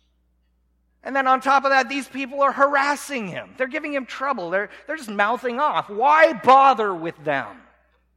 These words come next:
Why not put them in a box and send them off with a, a fond wave goodbye? After all, these, these people in Athens don't actually want to learn anything, do they?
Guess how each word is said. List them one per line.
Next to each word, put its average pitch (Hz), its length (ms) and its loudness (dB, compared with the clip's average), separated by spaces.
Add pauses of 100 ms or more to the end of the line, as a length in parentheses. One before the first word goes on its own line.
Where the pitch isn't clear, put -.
(460)
Why 311 300 0
not 277 420 2
put 269 260 -2
them 262 220 -2
in 240 160 -4
a 226 60 2
box 180 720 0 (240)
and 220 160 -8
send 277 340 -4
them 262 140 -2
off 226 260 2
with 208 140 -6
a, 208 200 -2
a 208 100 -2
fond 240 440 -4
wave 208 320 -2
goodbye? 160 800 -4 (3000)
After 190 360 -6
all, 127 240 2
these, 123 280 -14
these 147 180 -16
people 262 360 -8
in 202 100 -6
Athens 190 420 -4
don't 196 220 -6
actually 175 340 -6
want 196 460 -4 (140)
to 190 100 -16
learn 160 640 -8
anything, 170 580 -10
do 175 200 -8
they? 82 320 -18